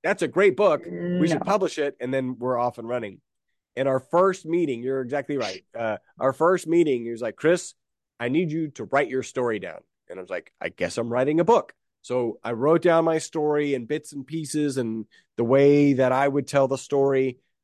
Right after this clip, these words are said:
Speaker 1: Um, and, and ultimately what's in,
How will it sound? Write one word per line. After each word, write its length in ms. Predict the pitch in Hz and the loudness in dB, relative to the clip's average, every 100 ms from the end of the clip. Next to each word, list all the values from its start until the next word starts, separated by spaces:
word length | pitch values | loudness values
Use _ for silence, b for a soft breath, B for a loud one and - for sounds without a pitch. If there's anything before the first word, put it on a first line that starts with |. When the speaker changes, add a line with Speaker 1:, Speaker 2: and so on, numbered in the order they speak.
| - | -6
Speaker 1:
Um, 560 | 120 120 113 101 92 _ - | 0 0 0 -4 -12 _ -4
and, 480 | 120 117 113 110 - | 0 2 2 0 -4
and 180 | 117 120 - | -6 -6 2
ultimately 560 | 160 185 165 143 131 120 | 2 4 2 2 0 0
what's 260 | 131 123 | -2 -2
in, 500 | 135 147 156 135 123 | -2 0 2 0 -6